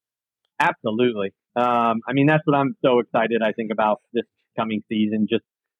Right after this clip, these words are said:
you know, we did a handful of searches. We didn't do a ton last year just because we were very, very soft launch, very new to this. We were kinda just testing the waters a little bit. Um, and so that's what I think I'm most excited is just getting out there,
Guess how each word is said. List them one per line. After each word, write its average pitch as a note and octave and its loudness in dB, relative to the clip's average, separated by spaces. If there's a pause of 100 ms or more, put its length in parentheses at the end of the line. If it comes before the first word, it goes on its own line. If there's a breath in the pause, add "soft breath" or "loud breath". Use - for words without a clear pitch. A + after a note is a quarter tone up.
(140)
you C3+ 2
know, C3+ 4
we D3 4
did D3+ 4
a B2 -2 (100)
handful C#3 0
of A#2 -4
searches. A#2+ 0
We A#2+ -2
didn't A#2+ -2
do A2+ 0
a G#2+ -2 (100)
ton G#2 -2
last A2 -4
year B2 2
just - -16
because A2 -2
we G#2+ 4
were G#2 2 (680)
very, A#2+ 2
very A2+ 2
soft A2 4
launch, A2 0
very A2 0
new G#2+ -2
to A2 0
this. G#2+ 0 (100)
We G2+ -2 (420)
were A#2 0
kinda A#2 -2
just G#2 -6
testing G#2+ -2
the G2+ 2
waters G#2 2
a A#2+ 4
little B2 4
bit. C#3 2 (480)
Um, A2+ -2 (100)
and A#2+ -4
so B2 0
that's D3 -2
what C3+ 2
I A#2+ 2
think A#2 -6
I'm A2 -4
most G#2+ -4
excited G#2 -2
is G2+ -2 (100)
just G#2+ 0 (1080)
getting C#3 4
out C3+ 2
there, B2+ 4